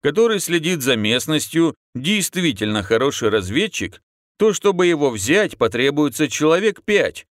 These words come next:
которые успеют пасть смертью храбрых. Но, глядя на Алексея Викторовича, я сомневался, что он может адекватно нанимать людей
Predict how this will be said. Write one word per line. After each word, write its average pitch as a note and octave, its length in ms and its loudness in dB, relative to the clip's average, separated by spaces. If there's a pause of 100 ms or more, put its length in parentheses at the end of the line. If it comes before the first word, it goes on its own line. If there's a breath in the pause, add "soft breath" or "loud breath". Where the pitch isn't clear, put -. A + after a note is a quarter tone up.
которые C3 460 2
успеют B2+ 680 -2
пасть E3+ 440 0
смертью C#3 640 -2
храбрых. F2 640 -2 (540)
Но, F3 260 0
глядя C3+ 460 2
на A2 140 0
Алексея A2 520 0
Викторовича, E3+ 880 0 (340)
я E3+ 280 2
сомневался, G3+ 840 0
что D3+ 260 2
он D3+ 120 2
может D#3 420 0
адекватно C#3 680 0
нанимать B2+ 460 0
людей C3+ 460 0